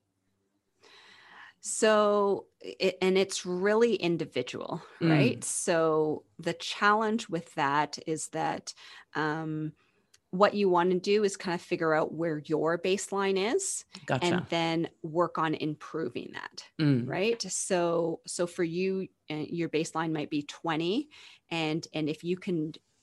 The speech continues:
Speaker 1: make some changes and try to improve that to forty, then
Speaker 2: Mm.
Speaker 1: that would actually be, um, a really great change for you.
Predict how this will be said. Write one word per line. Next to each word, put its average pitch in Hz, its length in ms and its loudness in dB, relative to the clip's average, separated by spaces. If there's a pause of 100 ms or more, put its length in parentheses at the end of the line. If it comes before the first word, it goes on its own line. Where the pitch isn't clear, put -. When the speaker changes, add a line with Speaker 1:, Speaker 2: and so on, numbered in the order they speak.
(120)
Speaker 1:
make 175 240 0
some 165 220 -6
changes 170 580 0
and 156 140 -4
try 156 220 -4
to 151 120 -8
improve 151 480 -8
that - 200 -10
to 143 60 -14
forty, 156 720 -6 (300)
then 151 220 2
Speaker 2:
Mm. - 20 0
Speaker 1:
that - 180 0
would 147 140 -4
actually 156 320 -4
be, 151 400 -6 (280)
um, 151 300 -6
a 160 100 -4
really 151 520 -2
great 147 480 -8
change - 520 -10
for 147 200 -4
you. - 320 -10